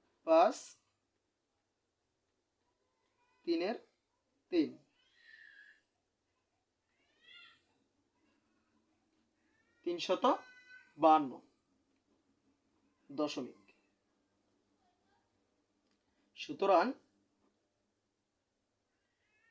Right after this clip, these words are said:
ফাইভ ফর্টি অক্টাল সমান থ্রি ফিফটি টু দশমিক। এই ছিল আমাদের রেডিক্স পয়েন্ট ব্যতীত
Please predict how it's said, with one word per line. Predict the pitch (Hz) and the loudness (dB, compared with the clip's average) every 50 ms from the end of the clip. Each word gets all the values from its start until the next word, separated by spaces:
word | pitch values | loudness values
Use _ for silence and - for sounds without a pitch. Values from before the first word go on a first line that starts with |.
| _ _ _ _ _ _ _ _ _ - | _ _ _ _ _ _ _ _ _ 2
ফাইভ | 175 165 170 190 226 233 233 - _ _ _ _ _ _ _ _ _ _ _ _ _ _ _ _ _ _ _ _ _ _ _ _ _ | 4 6 6 6 4 0 -4 -10 _ _ _ _ _ _ _ _ _ _ _ _ _ _ _ _ _ _ _ _ _ _ _ _ _
ফর্টি | 180 180 175 175 180 185 196 233 370 - - _ _ _ _ _ _ _ _ _ _ - 170 | 4 4 4 4 4 0 0 0 -2 -6 -14 _ _ _ _ _ _ _ _ _ _ -2 -2
অক্টাল | 165 - - 175 165 170 - - - _ _ _ _ _ _ _ _ _ - - - | -2 -2 2 4 4 4 2 0 -8 _ _ _ _ _ _ _ _ _ -16 -14 -8
সমান | - 175 170 175 170 180 226 294 320 - _ _ _ _ _ _ _ _ _ _ _ _ _ _ _ _ _ _ _ _ _ _ _ _ _ _ _ | -4 -2 0 2 2 0 0 -4 -8 -12 _ _ _ _ _ _ _ _ _ _ _ _ _ _ _ _ _ _ _ _ _ _ _ _ _ _ _
থ্রি | - - 170 165 185 208 247 - - - _ _ _ _ _ _ _ _ _ - | -2 0 0 2 2 0 -2 -6 -10 -18 _ _ _ _ _ _ _ _ _ -6
ফিফটি | - 185 180 - - 180 180 - | -4 -4 -4 -2 -4 -4 -2 0
টু | 202 233 - - - _ _ _ _ _ _ _ _ _ - | -2 -2 -2 -6 -14 _ _ _ _ _ _ _ _ _ -12
দশমিক। | 143 143 147 143 - 151 127 107 - _ _ _ _ _ _ _ _ _ _ _ _ _ _ _ _ _ _ _ _ _ _ _ _ _ _ | -8 -6 -6 -6 -8 -10 -12 -14 -16 _ _ _ _ _ _ _ _ _ _ _ _ _ _ _ _ _ _ _ _ _ _ _ _ _ _
এই | - 175 170 - | -4 -4 -4 -2
ছিল | - 190 208 208 196 | -4 0 0 2 2
আমাদের | 202 202 180 180 180 180 180 | 2 2 2 2 2 2 2
রেডিক্স | 170 165 175 - - - | 2 2 2 -2 -2 2
পয়েন্ট | 196 190 190 202 220 214 - - | 4 4 4 4 2 -4 -2 0
ব্যতীত | 165 160 160 - 156 - | 0 0 0 -2 -4 -2